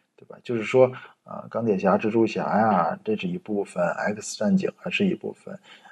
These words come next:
啊，银河护卫队是另外一部分。所以呢，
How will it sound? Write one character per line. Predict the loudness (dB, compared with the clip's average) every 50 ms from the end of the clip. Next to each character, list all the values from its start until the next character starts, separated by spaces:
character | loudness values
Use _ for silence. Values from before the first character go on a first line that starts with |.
| -20 _ -18
啊， | -14 -10
银 | -4 -2 -2
河 | -2 -2 -4 -4
护 | 0 2
卫 | 4 4 8
队 | 10 10 8
是 | 8 8
另 | 4 6 6
外 | 6 6 6 4
一 | 2
部 | -4 -10 -20
分。 | -20 _ -20 -20 _ _ _
所 | -18 -8 -4 -2 0
以 | 2 2 2
呢， | 2 2 0 -2 -2 -4 -6 -8